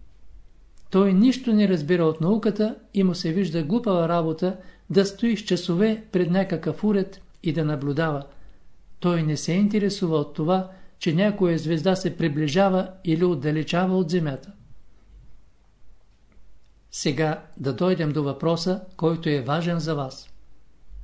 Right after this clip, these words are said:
Питам, къде е вашият спектроскоп,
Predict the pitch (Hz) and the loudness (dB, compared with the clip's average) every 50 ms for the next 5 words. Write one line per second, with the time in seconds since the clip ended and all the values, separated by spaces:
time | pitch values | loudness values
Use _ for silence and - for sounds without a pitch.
0 | - - - - 185 185 185 - 156 143 139 165 - - - - - - - - | -10 -8 -2 2 2 2 2 2 -2 -2 -4 -6 -10 -16 -20 -20 -20 -20 -20 -20
1 | - - - - - - - - 143 120 160 170 185 185 175 196 196 190 - 196 | -20 -20 -20 -20 -20 -10 -2 -2 0 0 2 2 2 4 4 4 2 2 2 2
2 | 185 185 - - - - - - - 165 156 - - 170 156 - - - 202 196 | 0 0 -2 -12 -14 -14 -12 -6 -4 -4 -4 -2 -2 -2 -2 -2 -2 0 0 0
3 | 202 - | -2 -8